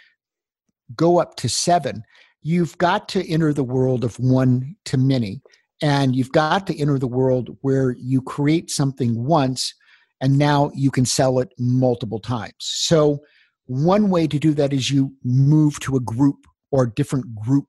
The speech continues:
programs. So that's a way that you can add much more revenue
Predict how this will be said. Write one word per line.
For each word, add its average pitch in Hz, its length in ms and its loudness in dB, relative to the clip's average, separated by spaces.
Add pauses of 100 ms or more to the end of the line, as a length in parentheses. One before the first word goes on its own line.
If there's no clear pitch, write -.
(100)
programs. 117 760 -4 (480)
So 131 360 0
that's 160 320 0
a 196 60 0
way 156 160 2
that 147 140 0
you 143 100 -2
can 135 220 -4
add 135 280 -2 (120)
much 147 640 2
more 131 280 2
revenue 120 680 0